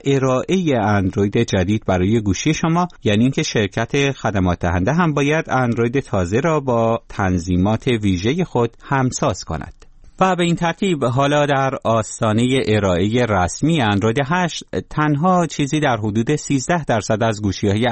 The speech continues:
اندرویدی از نسخهٔ پیشین اندروید، یعنی اندروید هفت استفاده می‌کنند. سهم دیگر نسخه‌های اندروید هم به این قرار است: اندروید شش بیش از سی و دو درصد، اندروید پنج نزدیک به سی درصد،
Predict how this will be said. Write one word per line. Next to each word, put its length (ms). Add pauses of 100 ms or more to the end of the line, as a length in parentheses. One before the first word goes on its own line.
اندرویدی 520 (100)
از 240
نسخهٔ 540
پیشین 460
اندروید، 480 (140)
یعنی 460
اندروید 440
هفت 420
استفاده 440
می‌کنند. 460 (160)
سهم 480 (120)
دیگر 360
نسخه‌های 440
اندروید 420
هم 200 (260)
به 180
این 200
قرار 320
است: 380 (280)
اندروید 480
شش 520 (240)
بیش 260
از 160
سی 200
و 40
دو 140
درصد، 420 (280)
اندروید 640
پنج 420 (280)
نزدیک 380
به 100
سی 260
درصد، 380